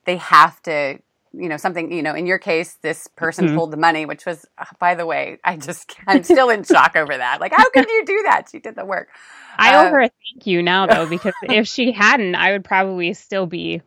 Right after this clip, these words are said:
Speaker 2: where I was. So I'm,
Speaker 1: Yeah.
Speaker 2: I'm grateful in some ways that that was the thing that pulled the trigger to make me actually do it. But
Speaker 1: Yeah, I often have seen that the, the universe or whatever you believe in has a way of kicking our butts in a way that's not comfortable generally.
Speaker 2: Yeah.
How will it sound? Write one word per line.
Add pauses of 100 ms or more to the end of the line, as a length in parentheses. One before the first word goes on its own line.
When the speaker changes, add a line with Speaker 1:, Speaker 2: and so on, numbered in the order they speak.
Speaker 2:
where
I
was.
So (140)
I'm,
Speaker 1:
Yeah.
Speaker 2:
I'm
grateful
in
some
ways
that (340)
that
was
the
thing
that (300)
pulled
the
trigger
to
make
me
actually
do
it.
But (420)
Speaker 1:
Yeah,
I
often
have
seen
that
the,
the
universe
or
whatever
you
believe
in
has
a
way
of
kicking
our
butts
in
a
way
that's
not
comfortable
generally.
Speaker 2:
Yeah.